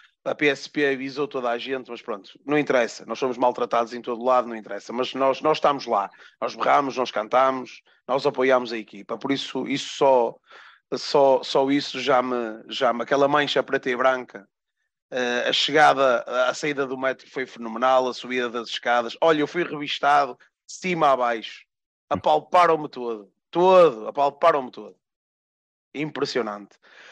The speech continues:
Hum, mas parabéns a todos.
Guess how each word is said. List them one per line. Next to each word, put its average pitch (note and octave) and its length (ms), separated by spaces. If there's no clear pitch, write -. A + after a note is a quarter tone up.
Hum, C#3+ 280
mas D3 300
parabéns C#3+ 560
a B2+ 80
todos. A#2 520